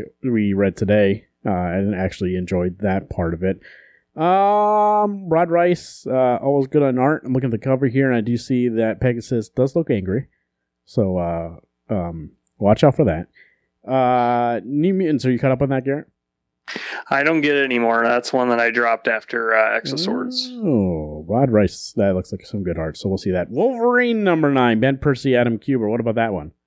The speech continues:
Speaker 2: I am caught up on that one. Um, you know, we're kinda still, still dealing with,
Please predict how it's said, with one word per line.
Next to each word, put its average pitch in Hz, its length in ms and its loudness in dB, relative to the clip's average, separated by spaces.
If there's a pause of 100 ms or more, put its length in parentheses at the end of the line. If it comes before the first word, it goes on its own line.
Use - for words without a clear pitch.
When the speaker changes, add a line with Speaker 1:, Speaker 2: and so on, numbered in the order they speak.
(600)
Speaker 2:
I 123 140 2
am 165 120 2
caught 196 200 2
up 185 60 2
on 196 100 2
that 185 220 2
one. 113 300 0 (840)
Um, 135 640 0 (240)
you 135 80 -8
know, 135 120 -2
we're 139 140 -2
kinda 156 360 0
still, 156 720 0
still 139 1000 0 (260)
dealing 123 600 -2
with, 113 520 -4